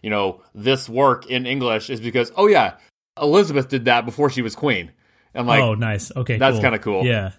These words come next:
Speaker 1: And yeah, so you could, you could make the argument by the time she was seventeen,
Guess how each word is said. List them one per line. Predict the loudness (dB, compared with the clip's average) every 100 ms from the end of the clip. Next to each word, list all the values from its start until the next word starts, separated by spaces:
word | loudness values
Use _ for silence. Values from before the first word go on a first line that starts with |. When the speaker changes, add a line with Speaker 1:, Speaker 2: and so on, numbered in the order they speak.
| _
Speaker 1:
And | -8 -2
yeah, | 0 -2
so | -4 -4
you | -2
could, | -4 -2
you | -2
could | 0
make | 2
the | 4
argument | 2 2 0
by | 0
the | 0
time | 0 -4
she | -2 -2
was | -2 -2
seventeen, | -2 0 -2 -4 -4 -2 -2 -4